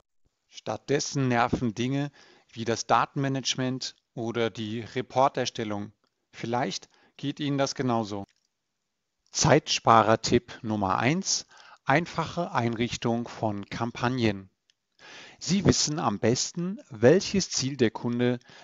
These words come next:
mit der Kampagne erreichen will und wie die Oberfläche für die Mitarbeiter gestaltet sein muss.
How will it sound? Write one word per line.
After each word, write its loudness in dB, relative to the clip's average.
mit 2
der 6
Kampagne 2
erreichen 4
will 2
und -4
wie -2
die 0
Oberfläche 2
für -4
die 0
Mitarbeiter 4
gestaltet 0
sein 4
muss. -8